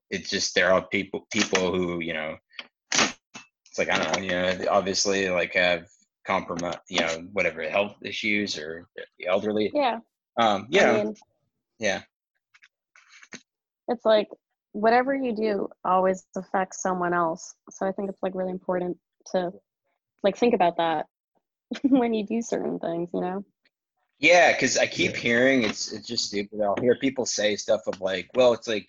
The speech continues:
Speaker 1: you can do this, this," and every example they give is something that it's just, like, a personal choice. And I'm like, "Yeah, that's not the same as this." <laughs> You know what I mean? Like,
Speaker 2: Yeah.
Speaker 1: it's, you know what I mean?
Speaker 2: Yeah.
Speaker 1: Like, you can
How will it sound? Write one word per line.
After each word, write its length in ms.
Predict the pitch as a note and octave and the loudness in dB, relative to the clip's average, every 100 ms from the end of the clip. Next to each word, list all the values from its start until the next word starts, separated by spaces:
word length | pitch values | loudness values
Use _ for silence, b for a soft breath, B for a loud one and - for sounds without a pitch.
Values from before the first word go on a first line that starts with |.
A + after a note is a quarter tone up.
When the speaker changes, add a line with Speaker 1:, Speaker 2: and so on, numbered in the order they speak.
| - | -14
Speaker 1:
you 120 | A2+ | -12
can 100 | A#2 | -8
do 140 | A2+ | -6
this, 240 | G#2+ A#2 - | -2 -2 -2
this," 240 | A2+ G#2 | -4 -6
and 200 | A2 A2+ A#2 | -6 0 2
every 340 | A#2+ C3+ C3+ | 4 2 2
example 420 | A#2 G#2+ A2 A#2+ | 0 2 0 0
they 120 | G#2+ | -2
give 260 | F#2+ A2 G#2 | -2 0 -2
is 180 | F#2+ - | -4 -8
something 460 | G2+ F#2+ G2+ G2 | -8 -8 -8 -8
that 340 | F#2 F2+ F2 - _ _ _ _ | -6 -4 -6 -8 _ _ _ _
it's 120 | - | -16
just, 160 | - F2+ | -10 -6
like, 120 | F#2 | -6
a 60 | - | -6
personal 460 | - F2+ F2 G2 | -6 -6 -6 -8
choice. 280 | F#2 G#2 G2 | -2 -2 -2
And 80 | G2 | -4
I'm 40 | |
like, 160 | F#2 E2+ | -6 -4
"Yeah, 140 | G2 F2+ | -2 -2
that's 200 | F2+ - | -4 -4
not 180 | G2+ - | -6 -6
the 60 | |
same 340 | - F2+ F2+ E2+ | -10 -8 -8 -12
as 120 | - | -14
this." 420 | - - E3 - B B B | -10 -6 -4 -6 B B B
<laughs> 220 | B - | B -2
You 120 | F3+ | 0
know 120 | - C#3 | 2 0
what 80 | |
I 40 | C3 | 0
mean? 220 | A#2 A2 | -2 0
Like, 120 | C#4 | 4
Speaker 2:
Yeah. 220 | A#3+ G#3 | 6 4
Speaker 1:
it's, 280 | G3 G3 - _ _ _ _ | 2 -4 -20 _ _ _ _
you 80 | B2+ | 2
know 80 | A#2+ | 4
what 80 | A2+ | 4
I 40 | |
mean? 200 | A#2+ A#2+ | 2 0
Speaker 2:
Yeah. 60 | G#2+ | 0
Speaker 1:
Like, 240 | G2+ G2 A2+ | -2 -2 -4
you 120 | G2+ | -8
can 140 | G#2+ | -8